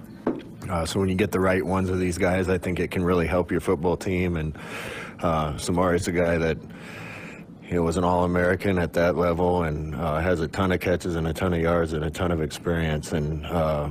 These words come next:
looking forward to, to watching those two guys on the field.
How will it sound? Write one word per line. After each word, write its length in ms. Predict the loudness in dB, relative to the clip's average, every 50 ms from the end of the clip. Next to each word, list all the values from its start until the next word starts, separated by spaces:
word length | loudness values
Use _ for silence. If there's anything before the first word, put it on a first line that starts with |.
| -6 -6
looking 300 | -2 -2 -2 0 -2 -4
forward 480 | -2 0 0 0 0 -2 -4 -8 -10 -4
to, 200 | -4 -4 -4 -4 -8 -6
to 120 | -4 -2
watching 320 | 0 0 0 0 0 -2 -2
those 160 | -2 -2 -4
two 120 | -4 -4
guys 220 | -4 -2 -2 -2 -2
on 80 | -4
the 80 | -4 -6
field. 320 | -6 -4 -4 -2 -2 -4